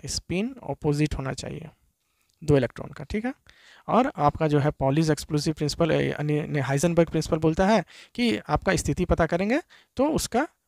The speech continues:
पोजी-, आपका वेव पता नहीं चलेगा कि उसका वेग कितना है,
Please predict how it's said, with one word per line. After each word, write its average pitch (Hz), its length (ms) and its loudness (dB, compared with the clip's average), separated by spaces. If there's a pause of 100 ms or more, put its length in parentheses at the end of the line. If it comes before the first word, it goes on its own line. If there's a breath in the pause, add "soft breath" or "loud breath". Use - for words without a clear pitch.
(140)
पोजी-, 196 240 4
आपका 240 340 0 (260)
वेव 160 280 4 (100)
पता 135 180 -2
नहीं 131 140 -6
चलेगा 135 300 -2
कि 143 160 -4
उसका 143 260 -2 (340 soft breath)
वेग 151 240 6
कितना 139 320 -4
है, 139 200 -6